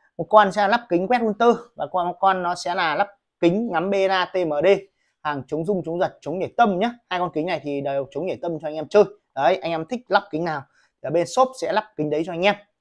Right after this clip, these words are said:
Thì, ờ, bên em vẫn là nhận, là lắp ráp những cây củi, những cây súng P C B khí nén để cho anh em hoàn thiện về đi săn. Thì anh em nào có nhu cầu mua bán lắp cho mình những khẩu Condo hoặc F X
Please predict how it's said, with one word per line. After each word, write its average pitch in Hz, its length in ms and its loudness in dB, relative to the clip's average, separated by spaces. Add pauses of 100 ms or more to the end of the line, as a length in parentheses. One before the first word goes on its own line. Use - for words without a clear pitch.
(420)
Thì, 175 60 0
ờ, 185 120 8
bên 214 160 4
em 208 180 4
vẫn 208 180 0
là 185 180 2
nhận, 170 280 0
là 165 200 0
lắp 220 180 0
ráp 247 200 -4 (440)
những 190 280 -4
cây 220 220 6
củi, 139 340 0
những 160 260 -12
cây 214 140 2
súng 196 300 -2
P - 40 -10
C 214 240 0
B 233 40 0 (200)
khí 185 80 0
nén 170 360 -2
để 143 220 -4
cho 170 100 -10
anh 175 120 -6
em 170 220 -8
hoàn 143 200 -10
thiện 180 220 -2 (140)
về 135 80 -10
đi 151 80 -4
săn. 196 220 2 (480)
Thì 160 60 -2
anh 180 40 2
em 190 120 2
nào 160 300 2
có 160 140 0
nhu 196 120 0
cầu 165 180 2
mua 165 120 0
bán 160 300 2 (180)
lắp 220 180 -10
cho 190 80 -4
mình 156 180 0
những 143 160 -12
khẩu 107 380 -2 (200)
Condo 202 240 4 (160)
hoặc 147 160 -14
F 202 200 0
X 247 40 -6